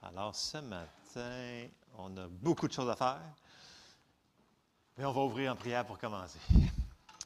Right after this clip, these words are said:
Euh, Seigneur, on te remercie pour ta parole ce matin. Touche nos cœurs, Seigneur. Suscite la foi par ta parole, Seigneur. Révèle-nous ce qu'on doit entendre, Seigneur, et comprendre, Seigneur.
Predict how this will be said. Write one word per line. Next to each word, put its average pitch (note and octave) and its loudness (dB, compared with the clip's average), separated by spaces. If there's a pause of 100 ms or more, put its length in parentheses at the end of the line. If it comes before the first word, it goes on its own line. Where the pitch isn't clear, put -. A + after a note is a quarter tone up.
(520)
Euh, F#2 -8
Seigneur, D3+ 0
on - -6
te D3 -2
remercie C#3 -2
pour B2+ -16
ta A#2+ -8
parole G#2 -4
ce - -10
matin. G#2+ -8 (960)
Touche - -8
nos A2 -8
cœurs, A2 -4
Seigneur. G2 -8
Suscite - -8
la A#2 -6
foi B2 -10
par A2+ -8
ta A2 -14
parole, G#2 -8
Seigneur. G#2+ -12
Révèle-nous A2 -6
ce A#2 -10
qu'on G2+ -8
doit A2+ -2 (2000)
entendre, A#2 4
Seigneur, G2 -6
et F2+ -6
comprendre, F2+ -12
Seigneur. E2 -16